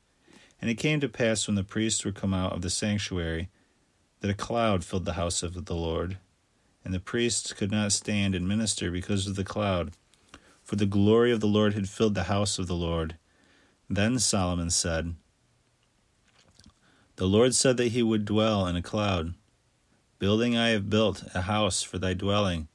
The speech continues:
to be thy most firm throne forever." And the king turned his face and blessed all the assembly of Israel, for all the assembly of Israel stood, and Solomon said,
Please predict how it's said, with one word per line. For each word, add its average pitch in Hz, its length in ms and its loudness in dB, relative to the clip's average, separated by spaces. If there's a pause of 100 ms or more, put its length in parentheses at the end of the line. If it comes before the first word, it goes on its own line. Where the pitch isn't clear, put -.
(340)
to - 140 -6
be 104 160 2
thy 104 180 0
most 104 320 2
firm 113 300 0
throne 104 440 0
forever." 92 600 -2 (680)
And - 80 -8
the 101 80 0
king 123 280 -2
turned 117 220 -2
his 107 180 -2
face 107 400 0
and 92 120 -2
blessed 101 360 0
all 104 120 2
the 107 120 2
assembly 104 440 2
of 98 120 -2
Israel, 92 520 -2 (460)
for - 220 -4
all 98 140 2
the 107 100 2
assembly 104 440 2
of 98 120 0
Israel 104 340 0
stood, 95 420 -2
and 87 160 -4
Solomon 104 520 0
said, 82 420 -4